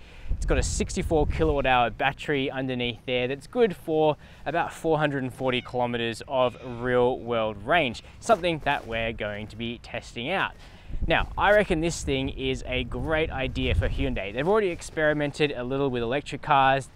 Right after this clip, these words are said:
They've already got the Ioniq Electric out in Australia, but the Kona Electric more than doubles the range of that car, which is awesome.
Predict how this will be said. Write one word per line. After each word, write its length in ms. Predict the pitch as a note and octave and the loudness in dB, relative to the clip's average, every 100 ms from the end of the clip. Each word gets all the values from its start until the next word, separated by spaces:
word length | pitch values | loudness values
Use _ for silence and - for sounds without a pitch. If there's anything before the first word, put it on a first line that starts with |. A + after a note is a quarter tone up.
| - - | -10 -2
They've 160 | D3+ | 2
already 180 | F#3 F3 | 4 4
got 220 | D3+ E3 | 4 0
the 80 | D3 | 2
Ioniq 420 | C3 C3+ D3 D#3 | 2 4 2 0
Electric 500 | C#3 C#3 D3 - C3+ | -2 -2 -2 -4 -6
out 160 | A#2+ A#2 | -4 -4
in 60 | |
Australia, 640 | A#2 - - E3+ E3 E3 D#3+ | -6 -6 -2 0 2 4 2
but 160 | E3+ C#3+ | -2 -2
the 80 | |
Kona 540 | D#3 - - F#3+ F#3+ D#3 | -2 0 4 6 6 6
Electric 580 | C#3 C#3+ - D3+ C#3+ - - - | 4 2 2 0 0 -6 -20 -8
more 140 | D3+ D3+ | 2 2
than 180 | C#3 A#2 | 2 2
doubles 440 | C#3+ C#3 C#3+ C#3 | 2 4 4 2
the 200 | - A#2+ | -2 -6
range 420 | G#2+ A2 A#2 A#2+ | -2 -2 -2 -4
of 160 | - A2+ | -8 -4
that 200 | A2 - - | -4 -4 -8
car, 500 | - F3+ F3+ C#3+ B2+ | -2 4 6 8 6
which 240 | C#3+ C3+ | 4 2
is 140 | C#3+ - - | 4 4 4
awesome. 480 | G#3+ A3+ - - | 6 6 6 2